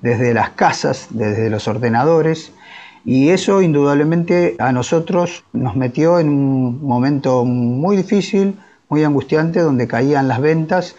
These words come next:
pero por otro lado veíamos surgir a las plataformas, a YouTube en el dos mil cinco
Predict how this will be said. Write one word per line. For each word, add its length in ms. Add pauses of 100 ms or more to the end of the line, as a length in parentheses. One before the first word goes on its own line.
(120)
pero 220
por 160
otro 240
lado 480
veíamos 560
surgir 640
a 100
las 120
plataformas, 960 (440)
a 220
YouTube 600
en 120
el 80
dos 140
mil 180
cinco 880